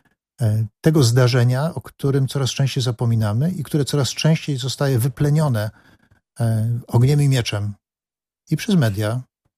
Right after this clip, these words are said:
z całym szacunkiem dla państwa, i przez władze, zaufania do lekarza. Zaufanie do lekarza podrywa się, e, bo to jest czasami s-, dosyć dobry element manipulacji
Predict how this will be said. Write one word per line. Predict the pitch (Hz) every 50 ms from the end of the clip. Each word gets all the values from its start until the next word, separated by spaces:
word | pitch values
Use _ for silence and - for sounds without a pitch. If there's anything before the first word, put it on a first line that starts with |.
| _ _ -
z | -
całym | - 117 113 113
szacunkiem | - 117 110 - 113 107 101 120 113
dla | 110 107
państwa, | 107 117 104 101 - - - 120 113 120 117 - _ _ _ - _ _ -
i | -
przez | 123 - - 131 113
władze, | 113 110 120 110 101 95 - 110 117 120 110 - _ _ _ _ _ _ _ _ _ -
zaufania | 117 135 127 117 - 135 120 117 110
do | 107 110
lekarza. | 107 107 - 107 98 98 107 101 - _ - - - - -
Zaufanie | - - 165 - 214 208 190
do | 156 165
lekarza | 156 139 - 156 151 151
podrywa | - - 156 139 127 127 131 113 110 107
się, | 104 - 127 127 160 165 165 - _ _ _ _ _ _ _ _ _ -
e, | 127 127 123 127
bo | 135 139 143 143 156
to | - - 160
jest | 147 151 151 - - -
czasami | - 139 - 147 139 135 135
s-, | 120 - -
dosyć | - 131 127 127 139 - 135 - - 127
dobry | 117 139 127 120 139 127
element | 123 127 123 123 110
manipulacji | 117 117 120 120 110 - 131 120 110 95 - - - - 107